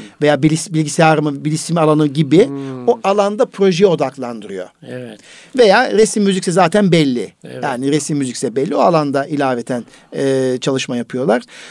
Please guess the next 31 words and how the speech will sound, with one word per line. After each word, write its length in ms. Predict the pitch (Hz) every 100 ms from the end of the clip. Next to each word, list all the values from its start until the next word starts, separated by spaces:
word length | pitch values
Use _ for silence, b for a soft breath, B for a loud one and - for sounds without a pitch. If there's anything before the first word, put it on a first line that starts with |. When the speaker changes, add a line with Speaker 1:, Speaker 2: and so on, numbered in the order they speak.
| B
Speaker 1:
Çocuk 280 | - 226 233
ne 60 | 247
yapıyor? 380 | 254 175 196 262
Bilim 260 | 185 185 208
Sanat 280 | 196 202 180
Merkezi'nde 800 | 151 135 135 110 107 139 220 180
küçük 280 | - -
gruplar 340 | 185 165 190 165
halinde, 280 | 127 107 113
işte 160 | -
altı 320 | - 147 139
veya 120 | 147 156
on 100 | 151
iki 160 | 139
kişilik 240 | - 143 135
gruplar 340 | 143 170 160
halinde 440 | 131 107 101 117
oradaki 400 | - 165 160 160
öğretmenlerle 560 | 147 151 160 156 147 120
birlikte 440 | 131 113 - 220 226 B B B _ -
proje 260 | - 262 233
çalışmaları 520 | 180 160 151 135 117
yaparak, 340 | 107 - - -
olayları 440 | 170 185 180 185 175
tartışarak, 440 | 165 147 - 120
müzakere 500 | 147 147 151 165 151
ederek, 340 | 123 110 101
problem 420 | - 160 151 170 170
çözerek, 560 | - 240 113 104 - B B B _
e, 440 | 151 147 147 143 151
işte, 340 | 156 185 175